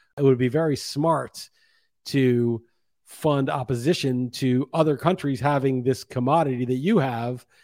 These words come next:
make it more scarce, make it more valuable, make it more necessary, and make people more dependent on you, and then launch the incursion where, you know, you're, you and everybody are enemies, but you have this massive,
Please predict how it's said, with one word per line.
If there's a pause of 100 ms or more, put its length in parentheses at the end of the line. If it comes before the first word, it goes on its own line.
(160)
make
it
more
scarce,
make
it
more
valuable,
make
it
more
necessary,
and
make
people
more
dependent
on
you, (360)
and
then
launch
the
incursion
where, (500)
you
know,
you're,
you
and
everybody
are
enemies,
but
you
have
this
massive,